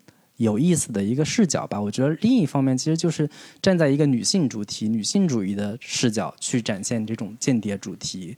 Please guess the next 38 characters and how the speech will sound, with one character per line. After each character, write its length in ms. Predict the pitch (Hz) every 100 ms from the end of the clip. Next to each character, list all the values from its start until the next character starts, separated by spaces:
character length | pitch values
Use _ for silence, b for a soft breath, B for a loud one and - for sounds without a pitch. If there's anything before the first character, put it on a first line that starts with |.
| b _
展 220 | 117 104
现 280 | 117 117 113
这 140 | - 120
种 200 | 107 85
间 240 | - 135 117
谍 160 | 101
类 160 | 113 143
型 240 | 131 120
片 340 | 131 165 170 185
的 140 | 139
时 180 | 107 104
候， 240 | - 113 B B B -
可 240 | - 135
能 180 | 113 101
会 220 | 107 143
看 280 | 131 - 135
到 240 | 117 110 - B B B B _
比 280 | 127 110 113
以 80 | 139
往 280 | 175 98 98
同 320 | - - 107 123
类 140 | 160
型 240 | 131 107
成-， 240 | 104 104 101 -
的 200 | 123 110 - _
这 120 | -
种， 280 | 131 104 90 - -
这 180 | - 104
个 180 | 101 101
间 220 | - 123
谍 140 | 107
片 260 | 104 123 123 B
所 220 | - - 131
展 180 | 113
现 160 | - 123
出 160 | 117 135
来 160 | 117
的 320 | 110 - 107